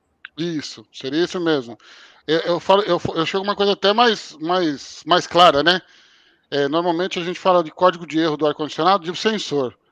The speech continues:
O código de erro do sensor não está dizendo pra você, "Vá lá e troque o sensor."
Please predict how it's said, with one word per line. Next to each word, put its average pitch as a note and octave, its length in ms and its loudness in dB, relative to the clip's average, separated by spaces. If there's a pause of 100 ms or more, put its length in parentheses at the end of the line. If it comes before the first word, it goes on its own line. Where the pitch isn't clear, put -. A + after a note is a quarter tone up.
(400)
O B2+ 80 -16
código G#3+ 380 0
de F#3+ 100 -2
erro F3 200 2
do D#3 100 -8
sensor D3+ 640 0
não A3+ 120 -2
está C4+ 200 2
dizendo G3 320 -4
pra F#3+ 80 -2
você, F3 280 -2
"Vá D#3 220 4
lá F3+ 180 6
e A3+ 40 -2
troque G#3+ 340 0
o A3+ 40 -6
sensor." G#3 520 -2